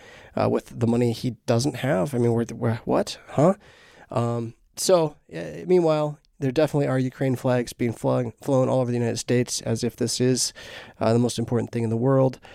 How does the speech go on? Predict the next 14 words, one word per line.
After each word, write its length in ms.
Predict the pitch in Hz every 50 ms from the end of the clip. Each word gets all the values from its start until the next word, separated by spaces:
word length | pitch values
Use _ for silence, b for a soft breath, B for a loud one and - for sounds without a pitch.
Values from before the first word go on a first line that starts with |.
| B B B B -
Uh, 200 | 113 104 110 110
there 160 | 113 113 110
is 100 | 110 107
definitely 480 | - 131 123 - - 123 117 117 113
a, 380 | - 110 107 110 107 110 107 - B B B B B B -
uh, 340 | 98 101 107 107 110 110 - -
a 120 | - 113 113
Nazi 300 | 113 117 120 - - 113
battalion 580 | - 110 - 139 127 131 131 131 131 127 127 -
working 320 | - 117 110 - 120 113
for 180 | - 131 123 123
Ukraine. 600 | 127 127 - - 139 123 123 123 123 123 113 -
Uh, 140 | - 104 104
the, 140 | 113 107 -